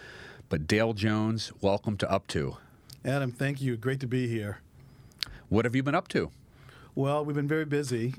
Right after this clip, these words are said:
Speaker 2: uh, in terms of work. Uh, our clients have huge demands for leadership and, uh,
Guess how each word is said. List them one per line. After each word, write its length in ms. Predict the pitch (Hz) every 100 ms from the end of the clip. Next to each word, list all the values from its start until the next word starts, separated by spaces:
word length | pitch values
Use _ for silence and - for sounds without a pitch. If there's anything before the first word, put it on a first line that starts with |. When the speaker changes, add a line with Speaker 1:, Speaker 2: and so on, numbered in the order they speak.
| -
Speaker 2:
uh, 340 | 120 113 117 -
in 220 | 127 117
terms 340 | 143 123 123
of 120 | 113
work. 340 | 113 127 165 - - -
Uh, 220 | 110 107
our 160 | 107 107
clients 520 | - 123 127 135 - - - -
have 160 | 120 113
huge 240 | 131 123
demands 420 | 117 120 123 123
for 140 | - 110
leadership 540 | 123 135 135 170 - - -
and, 420 | 113 110 110 107
uh, 460 | - 113 110 110